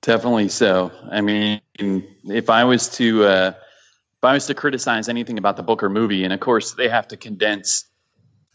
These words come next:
you know, things that happened over months of periods of time into, you know, a, a ninety minute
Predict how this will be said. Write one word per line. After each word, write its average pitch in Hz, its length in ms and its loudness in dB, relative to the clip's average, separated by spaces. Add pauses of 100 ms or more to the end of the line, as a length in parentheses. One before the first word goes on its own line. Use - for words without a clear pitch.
(200)
you 113 80 -4
know, 98 120 -2
things 104 260 -2
that 98 100 -2
happened 98 380 0
over 92 260 2
months 95 360 -2
of 98 120 -6
periods 92 320 -2
of 80 100 -8
time 98 440 -4 (460)
into, 98 680 -2
you 101 100 -2
know, 87 360 -2
a, 92 360 0
a 104 80 -2
ninety 98 480 2 (180)
minute 95 540 2